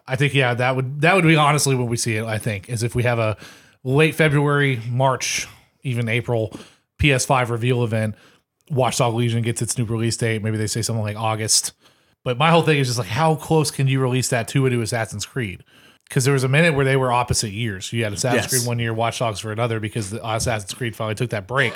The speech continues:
Speaker 1: And it does leave up until March twenty twenty-one next year. Watch Dogs would be a great early twenty twenty-one game. I would just be surprised if it leapfrogs like that and supplants,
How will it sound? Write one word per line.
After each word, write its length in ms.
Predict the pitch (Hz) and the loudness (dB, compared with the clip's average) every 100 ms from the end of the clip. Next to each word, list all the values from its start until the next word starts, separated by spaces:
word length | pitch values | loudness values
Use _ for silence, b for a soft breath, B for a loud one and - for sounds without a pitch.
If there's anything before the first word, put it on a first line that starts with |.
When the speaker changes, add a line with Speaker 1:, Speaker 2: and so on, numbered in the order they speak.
| - | -6
Speaker 1:
And 200 | 165 175 | -2 0
it 80 | 185 | 4
does 180 | 208 170 | 4 4
leave 220 | 196 180 | 2 4
up 160 | 180 | 2
until 220 | 170 175 160 | 2 2 2
March 280 | 151 147 | 2 2
twenty 220 | - 165 135 | 0 0 2
twenty-one 360 | 151 143 131 | 2 2 2
next 320 | 127 127 - | 0 0 -2
year. 300 | 139 135 135 - b b b b - | -2 0 0 -4 b b b b -6
Watch 340 | 139 156 - | 2 2 4
Dogs 200 | 170 135 | 2 2
would 100 | 135 | 2
be 100 | 135 | 0
a 60 | 123 | 0
great 420 | 120 123 127 120 - | -2 0 0 0 -2
early 480 | 127 127 123 117 101 | 0 2 2 0 -4
twenty 200 | - 135 | -2 0
twenty-one 440 | 123 127 117 123 123 | 0 0 0 0 0
game. 320 | 123 127 131 b b b b | 0 0 -2 b b b b
I 100 | 139 | 2
would 120 | 147 | 2
just 100 | 139 | 2
be 100 | 156 | 0
surprised 540 | 143 143 - 143 135 120 | 0 -2 2 2 4 0
if 100 | 123 | -4
it 120 | 107 | -4
leapfrogs 540 | 123 120 - 104 95 | -4 -4 -4 -2 -2
like 200 | 107 101 | -6 -6
that 260 | 104 92 95 | -6 -8 -6
and 280 | 113 110 92 | -4 -4 -2
supplants, 800 | - - - 147 135 123 - | 0 0 2 2 2 2 2